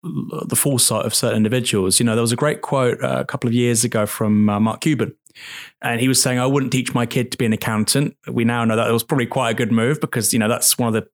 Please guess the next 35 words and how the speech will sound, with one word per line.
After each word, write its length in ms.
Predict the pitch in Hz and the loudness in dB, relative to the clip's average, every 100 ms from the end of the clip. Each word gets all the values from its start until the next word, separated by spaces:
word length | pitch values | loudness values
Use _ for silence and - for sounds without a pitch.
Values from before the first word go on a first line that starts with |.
| _ - | _ -2
the 100 | 117 | 2
industries 500 | 123 110 - 107 - | 2 0 0 -2 -2
which 160 | - | -2
is 60 | 107 | -2
very 240 | 117 113 | 0 0
much 280 | 110 - - | 0 -2 -8
prone 320 | - 120 113 | -2 2 2
to 160 | 107 107 | 2 0
automation 640 | 104 - 110 104 - 98 - - - - | 0 0 0 0 0 0 -2 -12 -18 -2
with 100 | 113 | 0
machine 280 | 110 - 117 | 2 2 2
learning. 360 | 110 110 110 - - - | 2 2 0 -2 -10 -6
I'd 160 | 131 135 | -2 2
rather 300 | 156 160 135 | 2 2 2
they 100 | 127 | 2
learn 300 | 120 117 110 | 2 2 0
philosophy 560 | 120 107 - - 110 | 0 0 0 0 0
because 680 | 107 104 - 107 104 104 101 | 0 -2 -2 0 2 2 2
it 100 | 120 | 2
will 100 | 110 | 0
give 240 | 113 123 - | 0 -2 0
them 120 | 113 | 2
insights 760 | 113 113 113 107 - - - - | 4 2 2 0 0 2 2 2
that, 240 | 107 - | -2 -4
you 80 | - _ | -12 _
know, 80 | 107 - - 117 | -10 -8 -6 -4
are, 120 | 117 | -4
are 80 | 113 | -2
harder 280 | 123 131 120 | 0 0 -2
to 100 | - | 0
automate, 400 | 117 113 101 - | 0 2 0 2
so 100 | 117 | 0
to 80 | 98 | 0
speak. 320 | 98 - - - - - - - - | -2 -4 -10 -16 -6 0 0 -2 -4
Um, 340 | 131 127 135 | 0 2 2